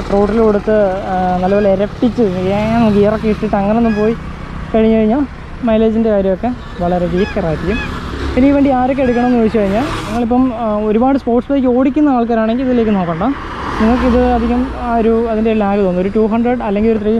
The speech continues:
ത്രീ ഹൺഡ്രഡ് സി സി bikes ഒക്കെ ഓടിച്ച് നടക്കുന്ന ഒരാളാണെങ്കിൽ നിങ്ങൾക്ക് അതിൻ്റെ പവറിൻ്റെ variation നല്ലപോലെ തോന്നും. ട്രിപ്പിങ്ങിനൊന്നും നോക്കണ്ട നിങ്ങൾ. നിങ്ങളിപ്പോൾ ചെറിയ ചെറിയ ഓട്ടങ്ങൾക്കൊക്കെ ആണെങ്കിൽ നി-, നിങ്ങൾക്ക് നേരെ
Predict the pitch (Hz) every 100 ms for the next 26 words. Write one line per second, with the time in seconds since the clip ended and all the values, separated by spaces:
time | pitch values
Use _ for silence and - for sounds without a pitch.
0 | 233 - 214 233 254 233 220 226 202 202
1 | 220 208 262 240 262 269 285 226 220 208
2 | 196 185 180 175 302 - - - - 226
3 | 247 240 233 226 240 220 233 226 208 214
4 | 208 196 196 196 175 165 254 - - 190
5 | 233 226 285 302 277 254 247 240 233 214
6 | 226 196 220 - - - - - - -
7 | - 233 247 254 240 240 262 262 226 220
8 | 220 202 190 180 180 196 190 202 214 185
9 | 196 180